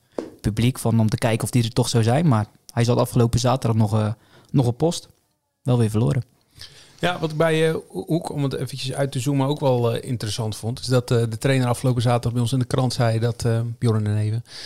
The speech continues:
Speaker 2: dat, eh, de spelers nog wel moesten wennen aan de Nederlandse competitie. En toen dacht ik eigenlijk aan die voorbereiding terug, waar ze alleen maar tegen Belgische
Speaker 1: Ja.
Speaker 2: tegenstanders hebben gespeeld. Dus ik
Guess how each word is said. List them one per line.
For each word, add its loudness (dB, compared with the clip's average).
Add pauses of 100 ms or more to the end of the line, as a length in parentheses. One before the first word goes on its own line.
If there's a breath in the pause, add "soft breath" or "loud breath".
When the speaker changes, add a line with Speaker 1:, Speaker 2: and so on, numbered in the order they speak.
(180 loud breath)
Speaker 2:
dat, -2
eh, 2
de -2
spelers 0
nog -2
wel -2
moesten -4
wennen 0
aan -4
de -2
Nederlandse 0
competitie. -6 (800 soft breath)
En -2 (280)
toen -4
dacht 2
ik -4
eigenlijk 0
aan 2
die 2
voorbereiding 2
terug, -4 (280)
waar 0
ze -2
alleen 0
maar 0
tegen -2
Belgische 2
Speaker 1:
Ja. 2
Speaker 2:
tegenstanders 0
hebben -2
gespeeld. -4
Dus -4
ik -20